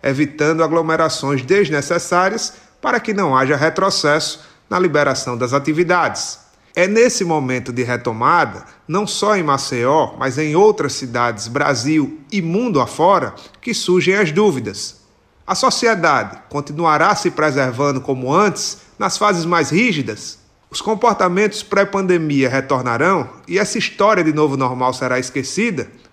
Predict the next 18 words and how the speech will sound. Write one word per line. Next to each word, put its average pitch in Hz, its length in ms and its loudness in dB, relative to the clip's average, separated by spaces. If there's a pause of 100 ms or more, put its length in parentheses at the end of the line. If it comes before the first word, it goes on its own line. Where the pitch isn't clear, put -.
(160)
Ou 254 140 4
os - 140 -2
cuidados 160 580 0
permanecerão 151 800 -2
na 151 120 2
atitude 233 680 -2 (260)
e 269 80 2
no 247 160 0
dia 196 220 2
a - 20 2
dia 156 240 2
das 139 160 -4
pessoas? 131 680 -6 (720)
Pesquisa 196 600 -2
realizada 156 680 2
pelo 143 300 0
Grupo 135 300 -2
Macan, 151 580 0